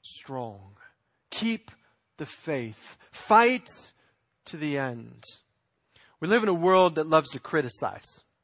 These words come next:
They criticize those who are willing to sacrifice and struggle and fight and run for God, and they're looked at as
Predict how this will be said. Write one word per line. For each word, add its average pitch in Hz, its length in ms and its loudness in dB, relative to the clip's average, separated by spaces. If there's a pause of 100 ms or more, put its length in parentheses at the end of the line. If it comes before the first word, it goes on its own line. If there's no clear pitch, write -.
(1800)
They - 60 -20
criticize 185 600 4
those 175 340 2
who 175 80 -4
are 151 60 -2
willing 170 340 -2
to 139 120 -10 (100)
sacrifice 170 720 2
and 127 100 -12
struggle 170 540 0
and 131 100 -6
fight 170 420 2
and 147 200 -12
run 165 260 2
for 147 160 -6
God, 160 420 6
and 143 100 -6
they're 139 100 -4
looked 160 400 -6
at 156 260 2
as 113 140 -10